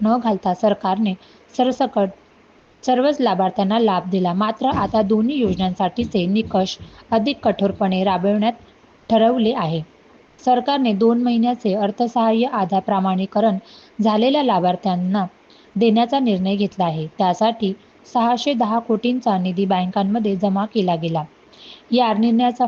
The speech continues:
फटका आधार प्रमाणीकरण नसलेल्या दहा लाख तीन हजार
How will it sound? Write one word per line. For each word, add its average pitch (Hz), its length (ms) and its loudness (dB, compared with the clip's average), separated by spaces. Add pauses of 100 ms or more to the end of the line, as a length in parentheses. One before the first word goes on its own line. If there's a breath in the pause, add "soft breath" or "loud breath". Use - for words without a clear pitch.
फटका 240 340 -2
आधार 180 300 0
प्रमाणीकरण 196 720 0
नसलेल्या 202 480 0
दहा 196 280 0
लाख 226 180 4 (140)
तीन 247 200 0
हजार 185 240 0